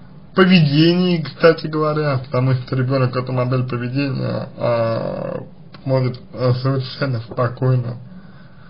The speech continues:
п-, привнести и в дальнейшую жизнь, то есть это не изменится, он так и будет обижаться. Так и будет обижаться. Только сейчас пока еще вы можете, а, э-, это изменить,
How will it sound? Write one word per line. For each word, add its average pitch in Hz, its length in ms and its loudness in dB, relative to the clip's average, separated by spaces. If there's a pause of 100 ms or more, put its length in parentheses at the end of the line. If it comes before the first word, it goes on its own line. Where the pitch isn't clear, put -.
(500)
п-, 135 100 -8 (160)
привнести 143 880 0
и 131 480 2
в 123 260 0
дальнейшую 135 680 0
жизнь, 123 420 2 (120)
то 120 80 -4
есть 113 200 -6
это 123 160 -4
не 135 200 0
изменится, 160 520 -2
он - 180 -6
так - 240 -4
и 143 40 -2
будет 156 340 -2
обижаться. 107 560 -8 (1200)
Так 113 160 -6
и 131 40 -4
будет 147 320 -2
обижаться. 113 560 -6 (960)
Только 131 340 -4
сейчас 196 420 -2
пока 160 380 0
еще 156 460 -2
вы 131 180 -2
можете, 131 600 -4
а, - 420 -6 (240)
э-, 139 120 -2
это 135 220 0
изменить, 120 560 -2